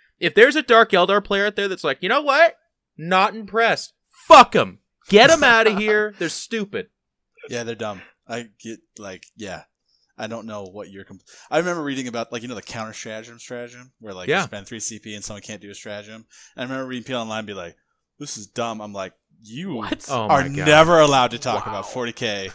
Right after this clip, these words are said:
Speaker 3: <laughs>
Speaker 2: ever again. You've lost all credit. Get out. You, you're done."
Speaker 3: That's,
Speaker 1: It's,
Speaker 3: I mean,
Speaker 1: it's amazing.
Speaker 3: that stratagem alone makes them worth splashing in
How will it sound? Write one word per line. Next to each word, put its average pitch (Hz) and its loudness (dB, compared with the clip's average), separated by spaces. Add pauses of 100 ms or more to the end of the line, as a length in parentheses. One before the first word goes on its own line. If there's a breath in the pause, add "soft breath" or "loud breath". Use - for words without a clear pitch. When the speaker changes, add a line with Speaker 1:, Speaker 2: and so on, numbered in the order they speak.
Speaker 3:
<laughs> - -6
Speaker 2:
ever 160 4
again. 113 -2
You've 131 -10
lost 120 -2
all 113 -6
credit. 104 -6 (240 loud breath)
Get 117 -2
out. 92 -4 (220)
You, 113 -20 (100)
you're 101 -20
done." 85 -14 (440)
Speaker 3:
That's, 151 -8
Speaker 1:
It's, 127 -4
Speaker 3:
I 165 2
mean, 180 -6
Speaker 1:
it's 135 -12
amazing. 92 -12 (180)
Speaker 3:
that 147 -4
stratagem 170 -6
alone 131 -6
makes 117 -8
them 117 -8
worth 117 -10
splashing 117 -10
in 113 -14